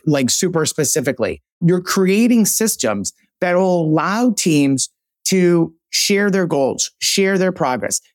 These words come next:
tell their team story across the organization. So there's clarity about what's happening in every different area and how that may impact those cross-functional teams. So you're not dictating,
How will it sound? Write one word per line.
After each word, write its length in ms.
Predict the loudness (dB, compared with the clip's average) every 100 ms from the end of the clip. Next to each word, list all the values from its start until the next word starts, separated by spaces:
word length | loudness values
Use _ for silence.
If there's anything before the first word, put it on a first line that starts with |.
| _
tell 280 | -6 -2 0
their 160 | 0 0
team 320 | 0 2 2
story 560 | 0 2 2 2 -2 -6 -12 -6
across 460 | -6 -2 -2 0
the 80 | -2
organization. 840 | -2 0 0 2 0 0 0 0 -2 _ -8
So 320 | -2 0 0
there's 300 | 0 -2 -2
clarity 640 | -4 -2 0 0 0 0 0
about 260 | 0 0 0
what's 200 | -2 -2
happening 600 | -4 -4 -2 0 0 -2 _ _
in 140 | -2 -2
every 240 | 0 0
different 300 | 0 -2 0
area 320 | 0 0 0
and 120 | 0
how 300 | -2 -2 -2
that 220 | 0 0 0
may 240 | 0 0
impact 500 | 0 0 0 -2 -4 -2
those 180 | -2
cross-functional 800 | -2 -4 -4 -2 0 0 0 0
teams. 480 | 0 -2 -2 -6 -12 -14 _ _ _ _ _ _ -6
So 320 | 0 0 2 2
you're 140 | 2
not 520 | 2 2 0 -2 -2
dictating, 800 | -2 -4 -2 -2 0 0 0 -2